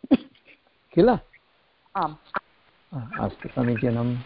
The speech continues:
Speaker 1: तावदेव। अस्तु, अत्र, अ, सूत्रद्वयं वयं दृष्टवन्तः। अत्र बहु, बहवः, बहूनि सूत्राणि सन्ति, परन्तु सूत्रद्वयम् अस्माकं परिचितं, अ,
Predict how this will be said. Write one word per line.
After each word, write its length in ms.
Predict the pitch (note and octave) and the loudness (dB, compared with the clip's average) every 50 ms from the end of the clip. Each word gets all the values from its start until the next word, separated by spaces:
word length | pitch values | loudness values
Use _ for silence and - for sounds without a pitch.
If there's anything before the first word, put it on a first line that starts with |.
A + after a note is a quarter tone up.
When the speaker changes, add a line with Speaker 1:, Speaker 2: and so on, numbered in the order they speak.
| - - - - - - - - - | -12 -20 -20 -20 -20 -20 -6 2 4
Speaker 1:
तावदेव। 480 | - A#2 A2+ A#2 A2 A2+ G#2+ A2 B2 | 6 6 6 4 2 2 2 2 2
अस्तु, 380 | - - B2 A2+ - - - - | 4 6 4 4 4 0 0 2
अत्र, 280 | - - - - D#3 | 4 4 6 8 8
अ, 360 | D#3+ D#3 - - - - C3+ B2+ - - - - - | 8 8 6 2 -2 0 0 0 0 -2 -8 -4 -2
सूत्रद्वयं 880 | A3+ B3 C4+ C#4+ - - F3+ D#3+ - E3+ E3 C#3+ A#2 B2 C#3+ C#3+ C#3+ C#3+ | -2 -2 -4 -2 4 6 6 6 8 6 6 6 6 6 8 8 8 8
वयं 260 | C#3+ C#3+ C#3 C3 C3 | 6 4 2 2 0
दृष्टवन्तः। 420 | B2 A#2 - - - A2+ G2+ - | -2 -4 -6 -6 -6 -4 -4 -2
अत्र 320 | G#2 C3 C#3 - - C#3+ - - - - - - _ _ _ _ _ _ - | -2 -4 -2 -2 -2 -2 -2 -4 -10 -20 -20 -20 _ _ _ _ _ _ 2
बहु, 300 | B2+ D3 C#3 A#2 D#3+ - - | 4 4 6 6 4 0 0
बहवः, 840 | C#3+ C3+ C3+ C3 C#3 C3 - D3+ D3 C#3 D3 C#3 B2 C#3 C#3+ C#3 - - _ _ _ _ _ _ _ - | -2 -4 2 4 4 6 6 6 6 6 6 6 8 6 6 6 4 0 _ _ _ _ _ _ _ -4
बहूनि 520 | C3 A#2 A#2+ C3 A2 B2+ D3 D3+ D3+ D3 | -2 2 2 2 4 6 6 6 6 4
सूत्राणि 460 | - - D3+ C3+ - F#3 F#3 F3+ E3 C3 | 2 2 2 4 6 6 6 6 4 2
सन्ति, 400 | C3 B2 A#2 G#2+ C#3+ F3+ - - _ _ _ _ _ _ _ - | 2 0 0 2 0 0 0 -4 _ _ _ _ _ _ _ 4
परन्तु 600 | - A#2 C#3+ C#3+ C#3+ C3 D3 C#3 C3+ C3+ C3+ - - _ _ _ - | 4 6 6 6 4 4 6 6 6 6 4 2 -4 _ _ _ -10
सूत्रद्वयम् 800 | - - G#3+ F3+ - D#3+ D3 C3+ A#2+ A#2+ B2+ C3 C3 C#3 C#3+ D3 | -4 -2 0 4 6 8 8 8 8 6 6 6 6 6 4 2
अस्माकं 500 | C#3 C#3 - - C3 B2 B2 - D#3+ G#3 C4+ - - - - - - - _ _ - - - | 0 -4 -2 2 2 2 4 2 0 -2 -2 -4 -10 -20 -20 -20 -20 -20 _ _ -4 2 4
परिचितं, 680 | C#3 B2+ B2 B2+ A#2+ - B2+ - C3+ B2 A#2+ B2 C3 D3+ - _ _ _ _ _ _ _ - | 6 6 6 6 4 4 2 2 2 2 2 2 0 -4 -8 _ _ _ _ _ _ _ -2
अ, 280 | B2 A#2+ A#2 A#2+ B2+ | -2 0 0 0 -2